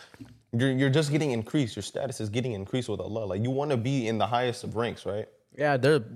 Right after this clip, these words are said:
Speaker 2: there will be people who were famous on this earth, but are unknown in the heavens. And there'll be people who are known in the heavens. I mean, not famous on this earth, but known in the heavens. They're fa-, they're famous,
Speaker 1: Probably
Speaker 2: they're
Speaker 1: the
Speaker 2: famous
Speaker 1: most
Speaker 2: up there.
Speaker 1: famous of people in, that would be in the heavens, man. Like, you,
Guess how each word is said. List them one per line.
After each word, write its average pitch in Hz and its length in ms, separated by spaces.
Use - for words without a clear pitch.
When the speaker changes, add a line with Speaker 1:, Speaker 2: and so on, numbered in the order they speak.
Speaker 2:
there 147 140
will 170 80
be 131 100
people 165 560
who 113 100
were 110 140
famous 147 380
on 117 120
this 143 160
earth, 147 400
but 98 140
are 101 180
unknown 120 320
in 101 60
the 95 80
heavens. 101 320
And 98 100
there'll 110 100
be 101 80
people 110 280
who 104 100
are 95 240
known 117 220
in 113 80
the 107 80
heavens. 123 480
I 117 40
mean, 104 200
not 127 200
famous 131 240
on 123 80
this 123 180
earth, 131 220
but 95 160
known 98 160
in 95 60
the 92 80
heavens. 113 220
They're - 120
fa-, 95 180
they're 104 120
famous, 123 300
Speaker 1:
Probably 123 220
Speaker 2:
they're 117 40
Speaker 1:
the 110 60
Speaker 2:
famous 139 200
Speaker 1:
most 120 100
Speaker 2:
up 113 40
there. 117 120
Speaker 1:
famous 147 320
of 135 160
people 127 340
in, 110 160
that 110 220
would 110 140
be 117 80
in 113 80
the 110 80
heavens, 90 340
man. 95 160
Like, 98 140
you, 127 260